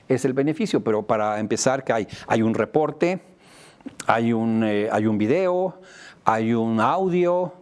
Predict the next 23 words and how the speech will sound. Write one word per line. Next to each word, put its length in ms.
o 160
hay 80
las 220
tres 200
cosas. 800
Es 160
decir, 480
tú 80
vas 240
a 120
determinar 800
si 200
quieres 420
esto 360
para 260
una 400
página 720
que 100
llamamos 540
página 400
de 80
aterrizaje. 840
Recuerda 680